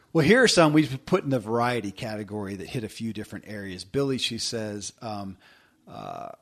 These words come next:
"Read, read, and read. I would refer to them as the un-, refer them to The Untethered Soul, the best book to get rid of the icky chatter in your mind and free yourself of emotional disturbances. It beats everything I've ever read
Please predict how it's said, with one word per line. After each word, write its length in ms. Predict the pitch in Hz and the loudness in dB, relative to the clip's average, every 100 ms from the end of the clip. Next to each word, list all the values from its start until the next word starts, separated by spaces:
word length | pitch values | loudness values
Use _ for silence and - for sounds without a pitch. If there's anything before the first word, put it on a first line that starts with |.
| _ | _
"Read, 640 | 117 110 143 170 180 160 - | -12 -4 -2 0 -2 -6 -10
read, 480 | 127 131 135 139 - | -8 -2 0 -2 -4
and 260 | 120 107 | -10 -8
read. 340 | 104 101 80 73 - | -8 -8 -10 -14 -16
I 140 | 101 113 | -10 -8
would 160 | 113 | -6
refer 320 | 110 101 117 113 | -8 -8 -6 -4
to 80 | |
them 300 | 104 107 107 | -4 -6 -8
as 180 | 101 98 | -8 -12
the 180 | - 101 | -12 -12
un-, 220 | 104 120 - | -10 -12 -12
refer 420 | 127 120 - 135 | -10 -8 -4 -2
them 140 | 127 117 | -2 -4
to 140 | 123 | -8
The 160 | 107 107 | -8 -12
Untethered 600 | 120 135 135 131 147 147 | -8 -8 -6 -6 -6 -8
Soul, 500 | - 113 92 98 110 | -8 -6 -8 -10 -12
the 80 | 117 | -14
best 380 | 92 113 - - | -10 -8 -10 -6
book 200 | 120 - | -8 -6
to 80 | 110 | -10
get 180 | 107 - | -10 -8
rid 160 | 113 | -8
of 160 | 110 98 | -8 -10
the 140 | 101 - | -12 -10
icky 280 | 127 - | -12 -10
chatter 400 | 123 - 110 113 | -8 -6 -6 -6
in 80 | 107 | -6
your 100 | 104 | -8
mind 320 | 98 95 95 | -10 -10 -12
and 100 | 90 | -14
free 280 | 87 - 127 | -16 -8 -6
yourself 400 | 131 117 113 104 | -4 -6 -6 -8
of 100 | 92 | -12
emotional 480 | 87 101 127 - 131 | -12 -10 -10 -8 -8
disturbances. 720 | 117 - 104 85 76 80 76 - - - | -8 -10 -10 -12 -14 -12 -12 -14 -18 -16
It 80 | 110 | -8
beats 240 | 117 113 | -6 -6
everything 340 | 113 117 120 117 | -6 -8 -6 -6
I've 120 | 92 | -8
ever 240 | 107 120 131 | -8 -4 -2
read 340 | 110 95 98 | -2 -4 -8